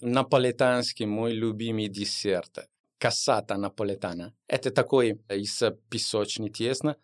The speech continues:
внутри такой творожный начинка с, м, зерно, с цукатами, с цедра лимон. Такой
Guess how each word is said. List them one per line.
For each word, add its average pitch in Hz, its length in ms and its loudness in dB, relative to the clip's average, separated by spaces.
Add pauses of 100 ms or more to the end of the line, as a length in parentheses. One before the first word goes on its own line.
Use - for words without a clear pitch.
(180)
внутри 120 400 -2
такой 107 600 0
творожный 101 960 2
начинка 107 800 -4 (360)
с, - 240 -2
м, 95 960 0
зерно, 113 680 2 (140)
с - 200 -6
цукатами, 113 840 -2 (260)
с - 140 -14
цедра 117 400 2
лимон. 110 520 0 (340)
Такой 110 340 0